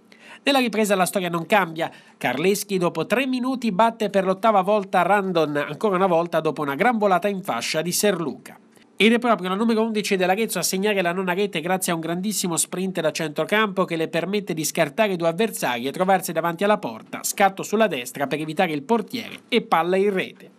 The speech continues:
Al trentatreesimo Lucarini mette a segno il dieci a zero, per lei è doppietta e sono quindici le reti in campionato, ma c'è ancora tempo per un'altra rete. A segnare per la sua prima doppietta in carriera è Gregori su assist nuovamente di Carleschi.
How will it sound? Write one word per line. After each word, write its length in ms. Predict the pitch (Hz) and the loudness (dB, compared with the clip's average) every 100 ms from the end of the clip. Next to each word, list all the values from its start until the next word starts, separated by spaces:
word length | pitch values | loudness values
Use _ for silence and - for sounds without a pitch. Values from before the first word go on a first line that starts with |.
| - - - - - | -20 -20 -20 -18 0
Al 300 | 151 165 165 160 | 2 4 2 0
trentatreesimo 880 | 196 233 233 220 226 233 190 202 196 | 2 2 2 0 0 0 0 2 2
Lucarini 440 | 196 196 214 202 | 2 -2 -4 -2
mette 240 | 190 196 | -2 -2
a 60 | 185 | -2
segno 320 | - 208 196 | 0 -2 -2
il 80 | 175 | -2
dieci 340 | 160 196 196 | 0 -2 0
a 100 | 185 | -2
zero, 400 | 151 214 214 185 | 0 2 2 0
per 160 | 185 175 | 0 0
lei 200 | 202 202 | 2 2
è 60 | 165 | 0
doppietta 580 | 170 - 208 220 220 | -4 -4 0 0 0
e 20 | 190 | -4
sono 300 | 196 220 226 | 0 0 0
quindici 560 | 151 131 135 143 220 | -2 -4 -4 -4 0
le 120 | 226 | 0
reti 240 | 180 175 190 | 0 -2 -4
in 100 | 185 | -2
campionato, 720 | 185 180 190 175 160 160 147 - - - | -2 -2 -2 0 0 -2 -8 -10 -20 -6
ma 100 | - | -2
c'è 140 | - 175 | 0 -2
ancora 280 | 185 175 | 0 0
tempo 460 | 165 226 226 185 151 | 0 0 -2 -2 -4
per 160 | 139 139 | -4 -4
un'altra 340 | 147 143 147 | -4 -2 -2
rete. 380 | 180 175 - 117 | 0 -2 -4 -6
A 40 | |
segnare 600 | - 135 131 196 170 131 | -4 -4 0 2 2 -2
per 140 | 127 120 | -8 -8
la 100 | 120 | -4
sua 140 | 135 | -4
prima 240 | 131 190 180 | -2 -2 -2
doppietta 420 | 170 202 202 180 | -4 -2 -2 -4
in 100 | 156 | -2
carriera 540 | 151 135 208 220 190 | -2 0 0 0 -2
è 100 | 175 | -2
Gregori 640 | 151 220 208 151 127 135 143 - - | 2 4 2 -2 -4 -6 -10 -10 -2
su 220 | - 233 | 2 4
assist 520 | 135 127 165 135 170 | 2 -2 -6 -4 -2
nuovamente 640 | 190 240 202 143 127 156 | 0 2 0 -2 -4 -4
di 160 | 170 190 | -4 2
Carleschi. 680 | 226 220 190 113 - - | 4 4 0 -4 -10 -16